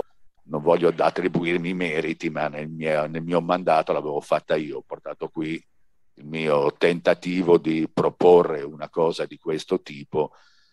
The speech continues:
che fu bocciata, A, perché la destra votò contro, B, perché purtroppo il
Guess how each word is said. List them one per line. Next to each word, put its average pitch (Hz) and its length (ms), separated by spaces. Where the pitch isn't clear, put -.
che 80 120
fu 80 200
bocciata, 78 1000
A, 95 240
perché 80 340
la 76 140
destra 80 540
votò 71 360
contro, 80 720
B, 80 360
perché 82 340
purtroppo 76 760
il 78 240